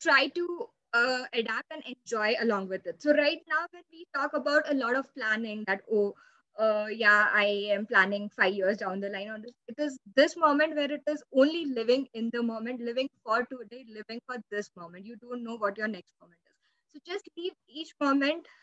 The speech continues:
as if, uh, as if it is, uh, your last moment,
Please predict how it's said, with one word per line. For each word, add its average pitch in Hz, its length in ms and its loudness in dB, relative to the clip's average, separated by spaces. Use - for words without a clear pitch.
as 254 200 6
if, 381 180 -2
uh, 285 540 2
as 262 180 6
if 370 140 0
it - 200 2
is, 302 260 4
uh, 240 160 6
your 240 280 6
last 208 360 2
moment, 277 280 4